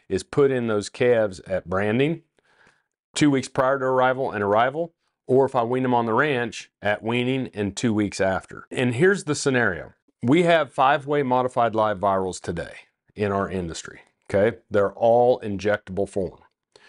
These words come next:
There has been a lot of promotion of intranasal modified live vaccines for calves and for, for both at the ranch and at the, the feed yard. You need to know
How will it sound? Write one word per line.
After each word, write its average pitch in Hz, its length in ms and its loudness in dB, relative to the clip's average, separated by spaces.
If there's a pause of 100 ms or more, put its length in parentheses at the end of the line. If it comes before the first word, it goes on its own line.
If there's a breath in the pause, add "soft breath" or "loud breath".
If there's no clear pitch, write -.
(440 soft breath)
There 113 200 4
has 113 160 0
been 123 440 2
a 98 200 0
lot 117 360 4
of 131 280 -4
promotion 113 800 -2 (420)
of 101 560 0 (440 soft breath)
intranasal 117 880 0 (480)
modified 104 540 0
live 95 220 -2
vaccines 87 800 -4 (360 soft breath)
for 90 240 -4
calves 113 720 -2
and 98 200 -6
for, 95 320 0
for 87 380 -4 (240)
both 110 320 0
at 95 120 -8
the 90 80 -10
ranch 104 400 -4
and 104 260 -2
at 92 160 -4
the, 90 280 -2
the 95 100 -6
feed 160 260 -2
yard. 82 160 -14 (1300)
You 110 120 0
need 127 220 2
to 135 60 -8
know 104 520 -2